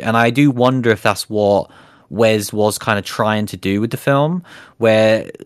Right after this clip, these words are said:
I, I don't know where he was in terms of Nightmare on Elm Street. Uh, like, obviously, we, we know about what happened after the fact, but I feel like he probably was in a place of, he probably did have so many ideas of what he could do with that franchise, but he just wasn't allowed to do it.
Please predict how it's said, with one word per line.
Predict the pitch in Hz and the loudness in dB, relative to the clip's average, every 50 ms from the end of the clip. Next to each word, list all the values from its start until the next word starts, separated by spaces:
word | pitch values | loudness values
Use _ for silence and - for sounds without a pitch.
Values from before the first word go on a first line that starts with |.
| - - - | -14 -4 0
I, | 120 - - 131 | 0 2 4 6
I | 143 | 6
don't | 160 165 151 | 6 6 6
know | 147 139 | 4 4
where | 123 135 131 127 | 4 4 4 4
he | 117 123 120 | 2 0 -4
was | 113 110 110 104 110 117 110 110 | -2 0 2 4 4 2 0 -2
in | 113 107 | -4 -4
terms | - 117 110 104 104 98 104 | -2 -2 -2 -2 -2 -4 -6
of | 98 92 | -6 -4
Nightmare | 98 95 95 82 78 101 | -2 -2 -2 -2 -2 -2
on | 98 95 | -2 -2
Elm | 95 95 98 | -2 -2 -2
Street. | 98 - - 107 107 107 107 104 - | -4 -4 -2 -2 0 0 0 -2 -2
Uh, | - 104 95 | -2 -4 -4
like, | 78 101 101 90 | -2 -2 -2 -2
obviously, | 87 104 101 104 95 - 101 | -2 -2 -2 -4 -4 -4 -2
we, | 98 101 101 | -2 -2 -2
we | 92 98 101 | -2 -2 -2
know | 95 101 98 | 0 0 0
about | 92 98 92 82 | 0 0 -2 -2
what | 101 98 95 | -2 -6 -6
happened | 98 90 - 92 95 | -6 -8 -6 -2 2
after | 107 110 113 110 107 - 87 | 4 4 2 2 0 -10 -12
the | 80 80 | -12 -12
fact, | - - - - - - - - - - - - - - - | -12 -14 -12 -12 -14 -16 -16 -18 -18 -18 -20 -20 -20 -8 0
but | - 110 | 0 0
I | 110 | 2
feel | - 135 | 2 4
like | 123 120 117 - | 2 2 2 0
he | 120 107 | -6 -6
probably | - 139 127 123 120 110 | -2 -2 0 0 0 0
was | 113 113 120 107 | 2 0 0 0
in | 110 101 | 0 -4
a | 98 90 | -4 -4
place | - 104 95 90 92 - - - | -2 -2 -2 -2 -2 -6 -8 -10
of, | - - 98 95 92 90 90 - - - - - - - - - | -6 -2 0 0 0 -2 -4 -8 -12 -18 -20 -20 -20 -20 -20 -8
he | - 123 120 | -6 -6 -6
probably | - - 170 170 156 151 143 131 | -2 0 0 0 2 2 0 0
did | - 147 131 | 2 0 0
have | 123 123 113 | 0 -2 -4
so | - - 151 147 151 | -2 0 2 2 2
many | 151 147 139 131 | 2 2 2 2
ideas | 123 117 104 123 117 113 107 101 | 2 0 2 2 2 2 2 0
of | 98 101 | -2 -2
what | 104 101 107 | -2 -2 -2
he | 110 104 | -4 -8
could | - - 131 113 | -2 -2 -2 -2
do | - 123 107 | 0 -2 -2
with | 101 92 | -2 0
that | - 110 - - | 0 0 0 -2
franchise, | - 110 95 90 - - 87 82 82 80 87 | -4 -6 -6 -6 -6 -8 -8 -8 -8 -10 -8
but | - 95 | -6 -6
he | 98 | -4
just | 92 107 - - | -4 -6 -6 -2
wasn't | 104 104 95 104 80 98 | -2 -2 -2 -4 -4 -4
allowed | 95 95 92 92 - | -2 -2 -4 -6 -10
to | - | -6
do | - 127 107 76 | -2 -2 -2 -2
it. | 62 - - | -4 -10 -14